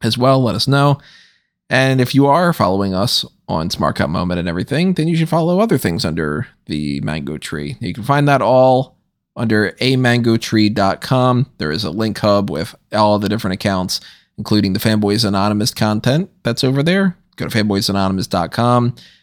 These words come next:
Check out the Facebook and Twitter, the Patreon, and YouTube channel for that.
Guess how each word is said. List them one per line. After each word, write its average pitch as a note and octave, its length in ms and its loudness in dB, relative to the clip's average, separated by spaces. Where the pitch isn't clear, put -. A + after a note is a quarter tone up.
Check G2+ 200 -4
out - 100 -4
the - 120 -4
Facebook G2+ 280 -4
and - 100 -16
Twitter, G2 380 0
the F2 80 -4
Patreon, F#2 520 0
and D#2+ 80 -4
YouTube F#2 300 -4
channel F2 240 -2
for - 140 -10
that. D3 320 0